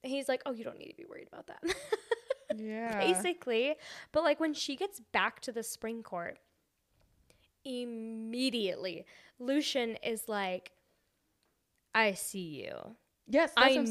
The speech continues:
Speaker 2: saying.
Speaker 1: what you're doing."
Speaker 2: Yes, and there, um, there's multiple times
Speaker 1: Mm-hmm.
Speaker 2: where Lucien kinda does that, because I think when, um,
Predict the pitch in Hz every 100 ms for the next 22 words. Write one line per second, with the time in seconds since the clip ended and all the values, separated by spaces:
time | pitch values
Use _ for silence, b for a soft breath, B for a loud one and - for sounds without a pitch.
0 | 214 202 190 202 208 185 185 123 - -
1 | 320 359 196 - - - 285 285 320 311
2 | 277 262 262 233 214 208 - _ _ -
3 | 254 226 285 302 294 277 233 208 254 240
4 | 226 220 214 214 220 247 240 226 208 208
5 | 262 277 262 - 226 - b b b b
6 | 226 220 277 277 269 - _ _ _ _
7 | _ _ 226 233 233 233 220 208 196 196